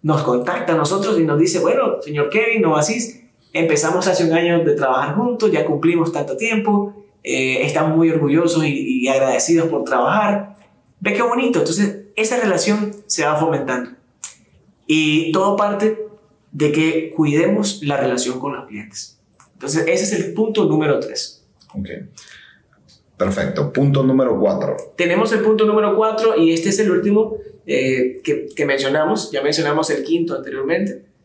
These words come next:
Speaker 1: Eh, y este, el cuatro, trata de tener un sistema o adoptar, adoptar un sistema que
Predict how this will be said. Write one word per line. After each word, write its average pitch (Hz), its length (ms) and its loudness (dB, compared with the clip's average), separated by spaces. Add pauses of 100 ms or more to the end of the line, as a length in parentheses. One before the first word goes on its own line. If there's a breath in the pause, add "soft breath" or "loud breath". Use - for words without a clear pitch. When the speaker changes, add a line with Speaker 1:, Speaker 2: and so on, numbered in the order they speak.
(460 loud breath)
Speaker 1:
Eh, 131 480 -2
y 220 140 2
este, 233 560 -2
el 190 100 4
cuatro, 247 800 0 (560)
trata 196 420 2
de 190 480 -2 (920)
tener 190 280 0
un 269 80 0
sistema 139 640 -2
o 202 80 2
adoptar, 190 480 2
adoptar 185 400 2
un 247 100 0
sistema 226 600 -4 (840)
que 185 520 -2